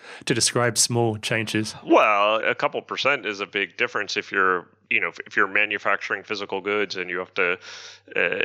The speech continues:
Speaker 2: you know, imagine you're a, a producer in the U K and you have to purchase things from China or whatever and get them imported, and, you know, it can make a big difference in a traditional low margin business.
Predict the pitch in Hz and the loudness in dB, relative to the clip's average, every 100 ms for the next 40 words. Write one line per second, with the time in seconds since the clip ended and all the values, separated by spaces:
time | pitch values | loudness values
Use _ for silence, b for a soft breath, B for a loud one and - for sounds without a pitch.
0 | - 113 95 90 107 110 101 95 92 90 | -2 0 2 2 0 0 -2 0 0 -2
1 | - 104 - 120 127 131 - 113 113 120 | -6 -6 0 2 2 2 4 4 4 2
2 | 107 107 101 113 110 107 104 98 101 98 | -2 -4 0 4 6 4 2 -2 -2 -4
3 | - 113 - 107 - 107 101 - 98 - | 0 0 2 0 2 0 0 -4 -6 -2
4 | 107 101 104 101 92 95 95 95 95 92 | 0 2 2 2 0 0 0 0 0 0
5 | 104 - 98 98 110 113 107 98 95 87 | -2 -2 -2 -2 -2 0 2 2 -2 -2
6 | 92 92 92 B B B _ - 92 - | -4 -4 -12 B B B _ -2 -2 -2
7 | 101 92 87 87 107 113 87 82 101 90 | -4 -4 -2 -2 -2 -2 -2 -2 -2 -2
8 | 90 98 95 87 98 90 87 85 - 95 | -2 -2 -2 -2 -2 0 -2 -4 -2 0
9 | 92 87 87 85 78 110 85 80 - | 2 2 0 -4 -4 -4 -4 -6 -8